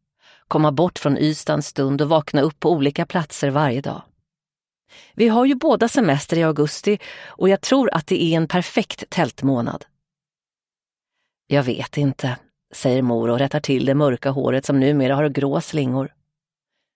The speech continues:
"Cykla och tälta på semestern, skulle det vara roligt?" "Ja, det tror jag. Du kan väl tänka på det", ber Sara. "Självklart, det ska jag göra." "Vad säger du? Ska vi ta varsin bit till?"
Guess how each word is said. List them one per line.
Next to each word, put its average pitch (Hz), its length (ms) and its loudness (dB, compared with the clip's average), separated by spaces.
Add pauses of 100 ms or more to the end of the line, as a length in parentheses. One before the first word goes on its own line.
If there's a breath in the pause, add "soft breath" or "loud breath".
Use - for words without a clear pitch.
"Cykla - 680 -2
och - 200 -4
tälta 175 460 -2
på 175 120 -4
semestern, 156 760 0
skulle - 280 0
det 156 120 6
vara 180 140 2
roligt?" 151 460 -2 (680)
"Ja, 285 420 2
det 220 100 0
tror 147 240 0
jag. 131 140 -2 (580 loud breath)
Du 262 120 -2
kan 302 180 2
väl 294 120 2
tänka 269 320 2
på 120 160 -4
det", 120 140 -10 (340)
ber - 260 -4
Sara. - 380 -8 (1000 soft breath)
"Självklart, 147 600 0
det 117 60 -8
ska - 160 -10
jag - 100 -8
göra." - 200 -10 (1700 soft breath)
"Vad 185 120 2
säger 147 300 4
du? 123 160 -6 (400)
Ska - 180 -2
vi 143 120 4
ta 147 180 2
varsin 143 300 2
bit 143 200 0
till?" - 300 -12